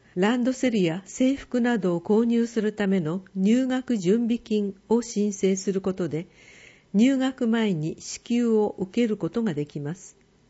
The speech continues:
なお、対象は新小中一年生に限ります。対象、一、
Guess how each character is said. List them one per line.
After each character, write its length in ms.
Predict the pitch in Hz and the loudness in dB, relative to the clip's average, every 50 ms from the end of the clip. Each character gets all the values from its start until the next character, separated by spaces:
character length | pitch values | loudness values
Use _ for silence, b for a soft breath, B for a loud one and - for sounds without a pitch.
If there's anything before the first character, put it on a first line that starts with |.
| _ _ b b b b b b b b b b b b b b b | _ _ b b b b b b b b b b b b b b b
な 280 | 208 226 226 226 208 | 2 2 2 2 2
お、 120 | 185 180 - | 0 -4 -6
対 320 | - - 247 247 262 269 | -4 0 2 2 2 2
象 280 | 254 - - 247 240 220 | 0 -2 0 0 0 0
は 200 | 208 214 226 226 - | 0 -2 -4 -6 -10
新 420 | - - - 254 254 240 226 - | -12 -2 0 2 2 2 2 -2
小 340 | - - - 247 262 262 269 | -6 -2 2 2 4 4 2
中 460 | 262 - - - - 247 247 233 220 - | -2 -6 -8 -4 -2 0 0 0 0 -2
一 220 | 196 190 - 254 | -4 -2 0 2
年 180 | 262 269 269 277 | 4 4 2 0
生 220 | - - 220 202 | 0 0 0 0
に 100 | 170 165 | 0 -2
限 300 | - - 180 165 160 180 | -4 -4 -4 -2 -2 -2
り 120 | 151 165 151 | -2 -2 -2
ま 140 | 156 190 | -2 -4
す。 240 | 226 - - - - _ - - - - - _ _ _ _ _ _ _ _ | -4 -6 -12 -18 -18 _ -20 -20 -20 -20 -20 _ _ _ _ _ _ _ _
対 240 | - 208 208 226 214 | -2 0 2 2 2
象、 560 | 214 - - - - 208 196 196 196 190 190 - _ _ _ _ _ _ _ _ _ _ - | 0 -4 -8 -4 -2 0 0 0 0 -2 -4 -8 _ _ _ _ _ _ _ _ _ _ -4
一、 480 | 190 190 - - - - 180 - - | -4 -4 -4 -6 -4 -4 -2 -2 -4